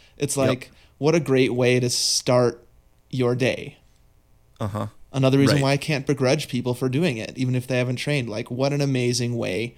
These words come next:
Speaker 1: to start your Thanksgiving. It's just so fun. So that was
Speaker 2: Yeah.
Speaker 1: my turkey trot.
Speaker 2: Oh, man. I love that. Okay, so let me mention this.
Speaker 1: Mm-hmm.
Speaker 2: Um, how, so,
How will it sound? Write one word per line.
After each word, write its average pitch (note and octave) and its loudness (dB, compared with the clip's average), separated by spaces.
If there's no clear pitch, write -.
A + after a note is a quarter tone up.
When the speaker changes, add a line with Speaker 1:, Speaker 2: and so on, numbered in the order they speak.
Speaker 1:
to - -4
start A2 0
your B2+ 0
Thanksgiving. A2 -4
It's A#2 -6
just - -2
so - 0
fun. F#2 -10
So A#2+ -2
that B2 0
was A#2 0
Speaker 2:
Yeah. G#2+ -2
Speaker 1:
my A#2 -4
turkey A#2 -8
trot. F#2+ -10
Speaker 2:
Oh, F#2+ -8
man. F#2 -8
I G#2+ 2
love G#2+ 0
that. G2 -2
Okay, A#2+ 2
so A#2 0
let B2+ 2
me E3 2
mention C3 -2
this. A2+ -4
Speaker 1:
Mm-hmm. C#3+ 2
Speaker 2:
Um, G#2+ 2
how, E3+ 0
so, - 6